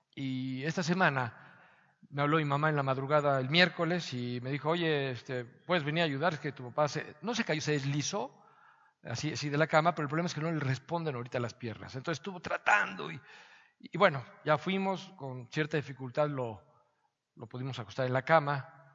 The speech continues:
Eh, pero el punto es, hermanos, que en ese momento, en esos momentos difíciles, te das cuenta que no sabes cómo atenderlo. Te das cuenta que no estás capacitado para ello.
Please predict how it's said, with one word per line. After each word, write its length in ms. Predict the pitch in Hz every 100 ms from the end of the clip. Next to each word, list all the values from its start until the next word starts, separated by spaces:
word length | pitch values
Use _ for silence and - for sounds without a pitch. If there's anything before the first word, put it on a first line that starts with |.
| _ _ - - _
Eh, 360 | 139 139 135 135
pero 160 | 160 165
el 80 |
punto 340 | - 254 254 226
es, 200 | 196 -
hermanos, 560 | 170 170 170 175 - -
que 80 | 147
en 80 |
ese 160 | 196 202
momento, 640 | 196 170 143 120 - 110 131
en 100 | 202
esos 120 | 233
momentos 440 | 233 214 - 208
difíciles, 880 | 165 131 175 170 - 123 107 107 - - - - _
te 140 | 156
das 160 | 196 -
cuenta 640 | - 170 180 180 165 - - - _ -
que 100 | 156
no 160 | 175
sabes 320 | 180 190 180 -
cómo 240 | 180 180
atenderlo. 640 | 180 156 160 170 147 - - _ _ _ _ _ _ _ _ _ _ _ _ _ _ _ _
Te 100 | 160
das 200 | 180 196
cuenta 380 | 196 185 190 185
que 120 | 160
no 80 | 185
estás 280 | 160 190 -
capacitado 960 | 202 - 165 - 156 - 170 165 180
para 220 | 160 151
ello. 500 | 156 185 214 175 131